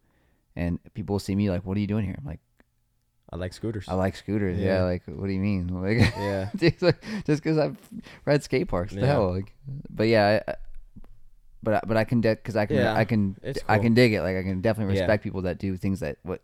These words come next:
Speaker 1: what you do, spec-, like, specifically, like, if you're hitting a big ass rail, that I'm not gonna,
Speaker 2: <laughs>
Speaker 1: I'm just gonna hold on to as I walk down the set.
Speaker 2: Well,
Speaker 1: Yeah, I'm not
Speaker 2: and then also if you ride, like, sh-, like, more street stuff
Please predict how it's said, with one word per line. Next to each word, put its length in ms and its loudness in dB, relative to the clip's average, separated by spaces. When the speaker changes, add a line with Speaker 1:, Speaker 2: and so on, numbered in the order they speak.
Speaker 1:
what 180 -10
you 140 -2
do, 160 -4
spec-, 300 -10
like, 200 -8
specifically, 580 -10
like, 140 -12
if 60 -18
you're 160 -8
hitting 160 2
a 60 0
big 240 0
ass 260 2
rail, 320 -2
that 120 -8
I'm 140 -2
not 160 -4
gonna, 240 -4
Speaker 2:
<laughs> 360 -20
Speaker 1:
I'm 80 -2
just 160 -8
gonna 120 0
hold 220 2
on 200 4
to 180 0
as 160 2
I 40 0
walk 300 0
down 220 0
the 80 -6
set. 440 0
Speaker 2:
Well, 240 0
Speaker 1:
Yeah, 60 -6
I'm 100 -8
not 220 -8
Speaker 2:
and 120 -2
then 120 2
also 320 2
if 120 -4
you 120 -2
ride, 320 2
like, 180 -2
sh-, 80 -14
like, 200 -8
more 160 -4
street 300 -8
stuff 380 -4